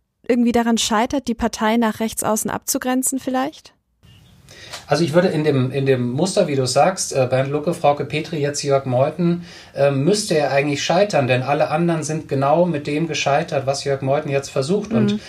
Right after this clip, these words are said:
Speaker 2: Jörg Meuthen trifft auch genau auf die gleichen Argumente, die auf die Bernd Lucke und Frauke Petri getroffen sind. Also erstmal,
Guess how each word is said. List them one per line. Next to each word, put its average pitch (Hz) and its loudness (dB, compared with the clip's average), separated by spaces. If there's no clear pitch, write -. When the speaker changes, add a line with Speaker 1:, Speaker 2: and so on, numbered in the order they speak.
Speaker 2:
Jörg 139 4
Meuthen 147 4
trifft - -4
auch 147 0
genau 147 4
auf 143 -2
die 147 -6
gleichen 147 0
Argumente, 139 -2
die 135 -4
auf 131 -4
die 135 -8
Bernd 135 -2
Lucke 151 -4
und 127 -4
Frauke 135 0
Petri 165 -4
getroffen 147 -2
sind. 143 -2
Also 139 0
erstmal, 147 0